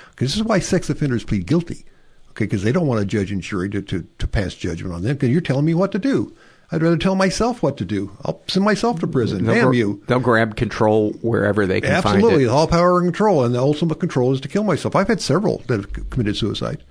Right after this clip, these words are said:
Speaker 1: And it's just like, "Okay, fine, <laughs> you know, you know, one less sex offender." Uh, and I, I don't like them to commit suicide 'cause I'd rather have them be prosecuted and we learn from them, you know.
Speaker 2: Mm-hmm.
Speaker 1: But the idea of a sex offender committing suicide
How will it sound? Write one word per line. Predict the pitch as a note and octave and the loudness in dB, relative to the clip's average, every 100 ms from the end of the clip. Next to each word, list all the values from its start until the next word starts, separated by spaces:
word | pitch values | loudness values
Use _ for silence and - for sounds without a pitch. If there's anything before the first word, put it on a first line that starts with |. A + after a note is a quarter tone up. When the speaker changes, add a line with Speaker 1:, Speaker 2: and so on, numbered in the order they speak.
| - - - - | -20 -20 -20 -12
Speaker 1:
And | - | -4
it's | A#2 A#2 | -4 -2
just | C3 | -2
like, | A#2+ B3 | -2 -2
"Okay, | A#3+ E2 | -2 -2
fine, | - F2+ A#2+ | -2 -2 0
<laughs> | B2+ | 0
you | |
know, | G#2 A2+ A2+ G#2+ - - | 0 -4 -8 -10 -12 -12
you | A2+ - | -10 -6
know, | G#2+ | -4
one | A2 G2+ | -4 -4
less | G#2 F#2+ | -4 -4
sex | A#2 - | -6 -6
offender." | - G#2+ - - - | -8 -8 -14 -20 -10
Uh, | A#2 A2+ A#2 | -4 -2 -2
and | - D3 | 0 -2
I, | C3 C#3 | -2 -2
I | C#3 | -2
don't | D#3 C3 | -2 0
like | A#2+ B2+ | -2 -2
them | B2 | -4
to | |
commit | - A2+ | -2 -4
suicide | - C3 B2+ C3 B2 | 0 0 2 0 0
'cause | G2+ | 0
I'd | G2 | 0
rather | G2 F#2+ | 0 -2
have | F#2+ | -4
them | F#2+ | -4
be | F#2+ | -4
prosecuted | - G2 - A2+ G#2 | -4 -4 -2 -2 -2
and | F2 | -4
we | |
learn | F2+ F#2 G#2+ | -2 -2 -2
from | - G#2+ | -4 -4
them, | A2+ A#2 | -4 -4
you | A2+ | -4
know. | |
Speaker 2:
Mm-hmm. | A#2 A2+ A#2 B2 - | -4 -4 -6 -6 -8
Speaker 1:
But | C#3+ B2 B2 | -10 -2 0
the | C3+ C3+ | 2 2
idea | C#3+ D3+ D#3+ | 2 2 0
of | |
a | B2+ | 0
sex | C#3+ C3+ | -2 -4
offender | D3 C#3+ B2 G#2 | -4 -4 -2 -4
committing | B2 A#2+ G#2+ G2 | -4 -4 -4 -4
suicide | C#3+ F#3 F3+ G2 G#2+ | -2 -2 -2 -4 -4